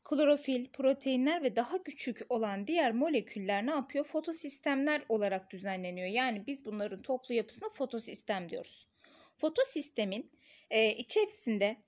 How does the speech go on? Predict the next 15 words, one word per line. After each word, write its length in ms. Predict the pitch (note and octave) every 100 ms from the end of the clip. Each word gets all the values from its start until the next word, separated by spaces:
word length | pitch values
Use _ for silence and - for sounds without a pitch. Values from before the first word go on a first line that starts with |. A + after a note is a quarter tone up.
| - C#4+ - -
e, 280 | A#3+ A3+ A3 A3
çok 260 | F4+ F4+
fazla 400 | - C#4+ C4 C4
miktarda 600 | C4+ B3+ - C4 B3 D#4
klorofil 480 | - B3+ A#3+ A#3+ - -
A, 200 | A3+ B3+
klorofil 600 | - B3 A#3+ A#3+ A#3+ B3
B 140 | D#4+
ve 60 | E4
karotenoid 580 | - A#3+ A#3 B3 C4 C4+
molekülleri 680 | A#3 G#3+ G#3 - G3+ G#3+ G#3+
bulunur 280 | F#3+ F3+ F3
arkadaşlar 720 | F3 - F3+ F3 - C#4+ D4+
ve 180 | B3 F#3+
bunların, 460 | A3+ A#3+ C4+ F#4